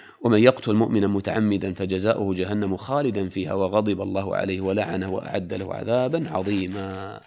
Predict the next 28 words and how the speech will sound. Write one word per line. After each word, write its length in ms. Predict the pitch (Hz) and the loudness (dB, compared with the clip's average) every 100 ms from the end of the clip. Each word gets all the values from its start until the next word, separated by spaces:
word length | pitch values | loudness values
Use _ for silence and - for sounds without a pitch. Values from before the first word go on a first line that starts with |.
| - - _ _ _ _ | -20 -20 _ _ _ _
فانظر 260 | 131 123 104 | 0 2 2
إلى 220 | - 98 | 0 -2
جزاء 440 | 101 95 107 - 98 | -2 0 0 0 -4
من 160 | 92 | -6
قتل 380 | 92 107 104 98 | -4 -4 -4 -6
بغير 340 | 95 98 98 | -4 -4 -4
حق، 300 | - 120 - - - _ _ 120 | -2 -4 -6 -14 -20 _ _ -2
جعل 420 | 113 - 92 87 | -2 0 -4 -4
جزاء، 640 | 95 90 104 107 104 - | -6 -4 0 2 0 -2
جعل 400 | 95 120 110 95 | -4 -2 -2 -4
جزاؤه 480 | 92 95 120 117 101 | -4 -2 -2 0 -2
جهنم 480 | 95 117 120 95 123 _ _ - - - | 0 0 0 0 -4 _ _ -20 -16 -4
مع 160 | 117 | -2
الخلود 520 | 135 117 120 139 156 101 | 0 0 4 6 6 4
والغضب 540 | 95 92 113 107 92 | 0 0 0 0 -2
والبعد 440 | 98 98 117 107 | -6 0 0 0
والعذاب 480 | 95 92 - 110 110 | -4 -4 -2 0 0
الموصوف 460 | 95 92 92 123 131 | -2 -6 -4 -4 -2
بالعظمة، 540 | 107 85 98 90 90 - _ _ _ - | -4 -4 -4 -4 -8 -14 _ _ _ -6
عافانا 360 | 95 104 95 | -4 -4 -4
الله 220 | 90 107 | -4 -4
من 180 | 104 90 | -4 -8
ذلك. 400 | 85 90 92 - _ - - - - _ _ - | -8 -10 -12 -18 _ -20 -20 -20 -20 _ _ -4
وتعرفون 640 | 165 170 - 160 170 147 | -2 2 2 4 4 4
الإخوة 300 | - - 98 | 2 0 0
هنا 460 | 95 95 92 92 - | 2 0 -2 -4 -6
الخلود 540 | 87 - 107 123 107 | -8 -2 4 4 4
هنا، 400 | 95 92 90 - | 2 -2 -4 -10